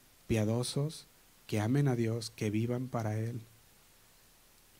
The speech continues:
Y la Biblia ofrece muchos ejemplos y contrastes de hijos que fueron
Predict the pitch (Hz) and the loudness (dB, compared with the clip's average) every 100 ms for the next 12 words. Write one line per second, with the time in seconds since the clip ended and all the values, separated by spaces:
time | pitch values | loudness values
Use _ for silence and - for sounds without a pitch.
0 | - - 113 113 123 139 135 131 143 135 | -12 -4 0 0 2 0 0 -2 -2 -4
1 | - 117 110 127 135 131 - 113 107 127 | -4 -6 -4 -4 -4 -6 -4 -4 -2 -2
2 | 131 - 123 110 113 123 156 143 - 110 | -2 -4 -4 0 0 2 0 -2 -4 -4
3 | - 120 135 185 | -2 0 2 0